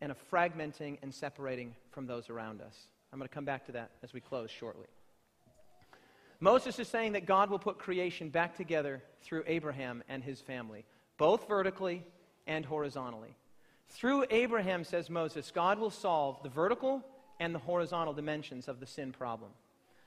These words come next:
Listen to this fantastic quotation from one of my favorite modern theologians, a man by the name of N T Wright, in his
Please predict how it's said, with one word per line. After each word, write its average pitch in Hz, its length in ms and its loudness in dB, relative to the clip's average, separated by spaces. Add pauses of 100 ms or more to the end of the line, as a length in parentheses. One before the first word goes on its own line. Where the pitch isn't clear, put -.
(440)
Listen 226 200 0
to 285 60 0
this 247 160 0
fantastic 220 840 -2
quotation 175 600 -2
from 151 160 -8
one 170 120 0
of 165 60 -2
my 156 140 0
favorite 185 440 -2
modern 160 320 0
theologians, 147 580 -2
a 139 40 -10
man 147 140 -4
by 156 120 0
the 147 80 -2
name 139 140 -4
of 127 140 -8
N 160 200 -6
T 147 180 -8
Wright, 127 320 -4
in 139 80 -8
his 131 160 -10